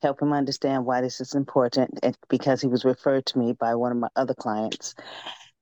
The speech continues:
And I said, "This is gonna fall on your daughter. We really have to figure out how to get this done." So that's just being honest and being,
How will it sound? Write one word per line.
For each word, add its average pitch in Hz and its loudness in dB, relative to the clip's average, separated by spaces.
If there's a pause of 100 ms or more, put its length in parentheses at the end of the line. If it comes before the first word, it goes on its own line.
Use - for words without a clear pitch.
And 127 8
I 120 8
said, 123 4
"This 117 -2
is 120 -4
gonna 120 4
fall 113 4
on 110 -2
your 110 -2
daughter. 160 4
We 120 -2
really 117 2
have 117 0 (100)
to 113 0
figure 117 -2
out 110 0
how 117 -2
to 113 -4
get 107 -4
this - -8
done." - 2 (1000)
So 139 4
that's 135 2 (440)
just 139 2
being 135 6
honest 123 2
and 123 0
being, 120 4